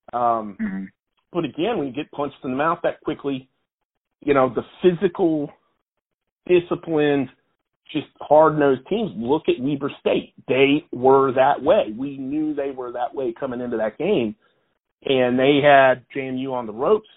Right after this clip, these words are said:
Speaker 1: with two minutes left. I mean, the, so I think that's the kind of matchup we're gonna see in Frisco. And I, I don't know what's gonna happen, except it's gonna be awesome.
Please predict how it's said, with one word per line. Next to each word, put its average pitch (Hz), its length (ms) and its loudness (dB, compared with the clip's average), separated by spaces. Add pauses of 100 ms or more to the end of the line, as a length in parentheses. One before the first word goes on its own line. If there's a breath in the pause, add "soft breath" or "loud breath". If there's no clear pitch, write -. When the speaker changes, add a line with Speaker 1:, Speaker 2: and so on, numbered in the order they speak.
(160)
Speaker 1:
with - 160 -18
two 180 100 -8
minutes 117 280 -6
left. - 280 0
I 117 60 -14
mean, 113 180 -6
the, 107 140 -10 (800)
so 147 260 4
I 127 100 0
think 311 280 -4
that's 185 200 0
the 170 120 -4
kind 185 160 -4
of 135 40 -4
matchup 165 380 -4
we're 147 100 -12
gonna 143 280 -10
see 190 100 -10
in 113 160 -6
Frisco. 139 300 -6
And 107 80 -4
I, 123 240 0 (1400)
I 214 160 4
don't 110 100 -4
know 107 60 -6
what's - 200 -2
gonna 120 140 -6
happen, 117 320 -6
except - 340 -8
it's - 140 -18
gonna 117 140 -8
be 104 120 -4
awesome. 113 440 2